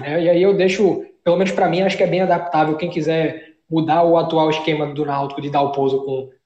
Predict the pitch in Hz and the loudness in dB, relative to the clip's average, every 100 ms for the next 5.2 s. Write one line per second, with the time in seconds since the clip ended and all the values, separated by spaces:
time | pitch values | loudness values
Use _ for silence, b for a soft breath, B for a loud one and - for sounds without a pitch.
0 | - 160 160 160 156 147 147 - 165 143 | -4 0 2 0 0 -2 -4 -4 -4 -2
1 | 160 156 - 165 156 147 139 - 147 151 | -2 -2 -2 -2 0 0 0 0 -2 -2
2 | - 156 156 151 147 147 143 156 151 147 | -4 -4 -2 0 0 0 -2 -4 -2 -2
3 | 147 - - - 143 135 156 151 - 151 | -2 -4 -12 -6 -4 -4 0 0 0 -4
4 | 147 151 156 151 160 180 - 208 214 175 | -2 -4 -2 -4 -4 -4 -2 0 0 0
5 | 143 131 | -2 -4